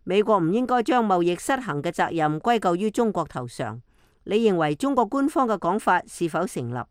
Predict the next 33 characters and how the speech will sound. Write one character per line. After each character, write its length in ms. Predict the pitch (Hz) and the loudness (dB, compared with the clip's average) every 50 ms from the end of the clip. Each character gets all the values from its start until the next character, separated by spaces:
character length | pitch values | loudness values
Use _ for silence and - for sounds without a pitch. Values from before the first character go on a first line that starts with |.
| _ _ _ _ _ _ - | _ _ _ _ _ _ -6
中 140 | - 202 190 | -4 -2 -2
國 140 | 170 180 160 | -2 -2 -2
政 220 | - 180 170 170 | 0 0 0 0
府 260 | 160 - 160 165 185 | -2 -2 -2 -2 0
是 220 | 202 - - 175 165 | 0 0 0 0 2
否 240 | 160 165 160 185 214 | 2 2 2 2 2
捉 160 | - 254 220 | 0 -2 -2
住 100 | - 190 | -2 -2
咗 240 | 175 156 180 196 220 | 0 2 2 2 2
問 220 | 208 175 165 156 | 2 0 0 -2
題 200 | - 190 139 139 135 | -4 -6 -6 -4 -2
嘅 100 | 170 170 165 | -2 0 0
要 180 | 156 160 151 143 | 2 0 0 -2
害？ 300 | - 139 131 123 120 - _ _ _ _ _ _ _ | -4 -4 -6 -6 -8 -14 _ _ _ _ _ _ _
亦 120 | - 196 202 | 0 0 2
都 140 | 208 285 277 | 2 -2 0
就 100 | - 226 | 4 4
係 280 | 180 196 208 165 170 170 | 4 4 4 2 0 0
本 260 | - - 190 233 262 | 0 2 2 2 4
屆 220 | 226 208 185 185 | 4 6 6 6
美 160 | 180 175 175 185 | 6 4 2 2
國 160 | 196 196 175 | 0 0 0
政 220 | - 196 190 190 | 2 0 0 0
府 280 | 185 - - 170 196 220 | 0 -2 0 2 2 2
與 300 | - 175 170 165 175 185 | 2 2 4 4 4 4
往 420 | - - - 165 165 165 175 185 | 2 -2 -2 0 0 0 0 0
屆 280 | 175 190 175 170 170 165 | 0 2 2 2 2 0
政 240 | 151 - 175 175 170 | -2 -2 -2 -2 -2
府 260 | - 170 175 196 208 | -2 -2 -2 0 0
有 160 | 190 170 165 | 0 0 -2
所 160 | - - 160 | -2 -4 -4
不 140 | 165 - 202 | -2 -4 -6
同。 280 | - - 170 135 123 | -6 -6 -10 -12 -12